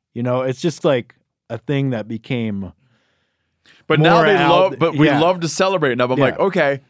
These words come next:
Speaker 2: how would you receive it being increased?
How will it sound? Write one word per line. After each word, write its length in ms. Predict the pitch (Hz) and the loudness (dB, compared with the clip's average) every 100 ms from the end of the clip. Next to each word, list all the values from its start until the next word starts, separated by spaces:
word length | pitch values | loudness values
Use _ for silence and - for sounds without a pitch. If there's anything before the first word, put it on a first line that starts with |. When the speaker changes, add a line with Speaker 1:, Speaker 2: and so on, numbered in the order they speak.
| _ _ _ _ _ _ - 82 | _ _ _ _ _ _ -20 -16
Speaker 2:
how 300 | - - 196 | -6 0 0
would 160 | 226 180 | 0 -4
you 140 | 190 180 | -6 -4
receive 680 | 160 - - 170 175 151 | -4 -4 -6 -6 -4 -4
it 160 | 143 113 | -4 -4
being 380 | 147 143 135 127 | -4 -2 -4 -4
increased? 920 | 147 139 127 - 131 117 - - - | -6 -4 -8 -10 -12 -12 -16 -20 -20